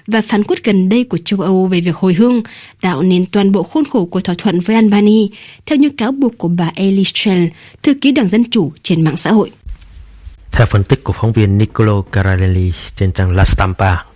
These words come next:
Speaker 2: ngày mười tám tháng mười năm hai ngàn hai mươi bốn, gần một tỷ euro tiền thuế của người dân Ý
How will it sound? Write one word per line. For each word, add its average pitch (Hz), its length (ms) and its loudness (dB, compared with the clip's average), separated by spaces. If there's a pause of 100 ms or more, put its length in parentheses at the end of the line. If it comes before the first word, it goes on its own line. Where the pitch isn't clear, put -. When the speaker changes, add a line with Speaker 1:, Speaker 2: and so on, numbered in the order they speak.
(120)
Speaker 2:
ngày 87 360 -4
mười 80 200 -2
tám 101 300 0
tháng 117 160 -4
mười 95 140 0
năm 90 220 -2
hai 92 160 -2
ngàn 80 160 -6
hai 90 80 0
mươi 92 120 2
bốn, 95 200 0 (640)
gần 110 140 4
một 110 160 0
tỷ 92 460 0
euro 113 480 2
tiền 95 160 -2
thuế 110 300 -2
của 98 120 -8
người 90 180 -2
dân 104 260 -2
Ý 127 260 0